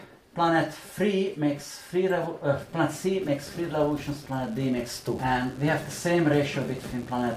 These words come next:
D and planet E. Total kind of mystery. And it is, it is very, very strict. And if you calculate that what is the orbital resonance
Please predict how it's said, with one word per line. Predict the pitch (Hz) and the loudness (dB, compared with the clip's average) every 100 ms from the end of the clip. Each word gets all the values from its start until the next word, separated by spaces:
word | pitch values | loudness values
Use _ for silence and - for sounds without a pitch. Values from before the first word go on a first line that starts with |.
| 110 | -2
D | 139 185 196 | 0 2 0
and | 113 110 104 | -2 -4 -4
planet | 117 117 113 - - | -6 -4 -4 -6 -2
E. | 143 214 - - - - | 0 0 -4 -10 -10 4
Total | 131 117 | 4 6
kind | 95 104 95 | 2 2 2
of | 95 - | 0 -2
mystery. | 85 - - - - - - - - - - - | -6 -6 -8 -10 -12 -20 -20 -20 -20 -20 -20 -12
And | 101 104 | -4 0
it | 135 - | 0 0
is, | 104 143 | 0 -2
it | - | -2
is | 104 | 2
very, | 131 254 | 6 6
very | 214 208 | 6 2
strict. | - - - - - - - - - - - - - - 135 | -2 -4 -4 -4 -12 -14 -16 -14 -16 -16 -18 -20 -20 -8 2
And | 117 117 127 - 196 - - - - - | 4 4 0 -4 -10 -12 -18 -20 -20 -4
if | 180 165 | 0 2
you | 147 | 0
calculate | - 175 175 160 143 | 6 8 10 8 6
that | - | 4
what | 127 147 | 4 4
is | 143 - | 4 0
the | - 127 123 117 117 | 0 2 4 4 2
orbital | 131 135 135 117 113 | 2 4 4 4 4
resonance | 127 131 107 104 98 | 4 4 4 2 -2